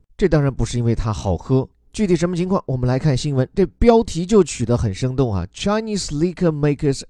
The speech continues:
earnings make investors queasy”，就说这家中国白酒制造商的盈利水平让投资者也是醉了。这里首先搞清楚，中国的白酒英语对应怎么讲？Liquor。其实这个词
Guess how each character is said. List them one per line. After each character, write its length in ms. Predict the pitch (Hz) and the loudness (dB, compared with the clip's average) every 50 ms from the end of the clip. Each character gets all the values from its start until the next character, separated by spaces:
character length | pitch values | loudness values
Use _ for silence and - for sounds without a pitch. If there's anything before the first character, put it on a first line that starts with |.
| _ | _
earnings 520 | - 165 175 175 160 131 113 104 104 98 - - - - - - | 2 4 4 4 4 2 0 -4 -6 -10 -14 -16 -20 -20 -18 -2
make 240 | - 147 151 147 - - | 0 0 0 0 -2 -10
investors 680 | 156 147 127 135 175 180 - - - 170 151 131 - - _ - | -10 -6 -2 -2 -2 -2 -2 -2 -2 -2 -2 -2 -4 -12 _ -8
queasy”， 580 | - - 175 180 160 127 104 104 90 80 87 - _ _ _ _ _ | 0 2 2 2 2 0 0 -4 -6 -8 -10 -14 _ _ _ _ _
就 100 | - 160 | 4 6
说 160 | 151 175 - - | 6 6 6 4
这 140 | - 175 147 | 0 2 2
家 100 | 156 151 | 2 0
中 300 | 151 - 214 214 208 208 | 2 2 0 0 0 0
国 200 | 175 139 135 139 | 0 2 0 2
白 260 | 139 - 123 127 156 | 2 2 2 2 2
酒 180 | 143 - 113 104 | 0 0 0 0
制 240 | - - 147 135 120 | 0 -2 -2 -2 0
造 220 | 107 127 110 101 | 0 0 0 0
商 240 | - - 127 120 120 | 0 -2 -4 0 0
的 100 | 117 - | -2 -2
盈 300 | - 110 120 120 143 214 | 0 -2 -2 -2 -2 0
利 160 | 247 262 202 | 0 0 0
水 220 | 139 - - 98 85 | 0 0 0 0 0
平 260 | 80 87 92 101 120 - _ _ _ _ - | 0 -2 -2 -4 -6 -12 _ _ _ _ -2
让 160 | 151 147 131 | -2 0 0
投 260 | - - 131 160 190 | -2 0 2 2 2
资 160 | 175 196 190 | 4 4 4
者 180 | 135 127 117 - - | 4 4 0 0 -2
也 140 | - 98 90 | -4 -4 -4
是 160 | - - 101 | -2 -4 -6
醉 240 | - - - 202 143 | -4 6 6 6 6
了。 120 | 87 - - _ _ _ _ _ _ | 6 2 -8 _ _ _ _ _ _
这 120 | - 175 | 6 6
里 100 | 190 185 - | 6 6 4
首 180 | - 151 139 | 0 0 2
先 120 | 147 175 180 147 | 2 2 2 2
搞 120 | 143 120 | 2 2
清 200 | 117 - 160 156 | 2 0 -2 -2
楚， 180 | 135 127 - - | -2 -4 -4 -2
中 280 | - 214 220 220 226 185 | 0 0 0 0 0 2
国 160 | 156 143 139 | 2 4 4
的 100 | 135 127 | 4 4
白 260 | - - 123 117 139 | 4 4 2 4 2
酒 240 | 143 - 127 107 - - | 2 2 2 2 2 -2
英 180 | - 147 156 151 | -4 -4 -2 -2
语 160 | 131 117 104 | -2 -2 -2
对 220 | - - 139 127 | 2 2 2 2
应 180 | 120 120 117 104 | 2 -2 -8 -4
怎 140 | - 98 87 | -4 -4 -2
么 100 | 95 104 | -2 -2
讲？ 240 | 95 107 87 76 - - | -2 -2 -4 -4 -8 -2
Liquor。 400 | 113 135 208 196 - - 117 - - _ _ _ _ | 0 0 0 0 0 -4 -4 -4 -6 _ _ _ _
其 140 | - - 220 | -6 -6 -2
实 60 | 202 | 0
这 100 | 233 226 | 2 2
个 80 | 202 | 2
词 180 | 170 - 185 | 0 0 -4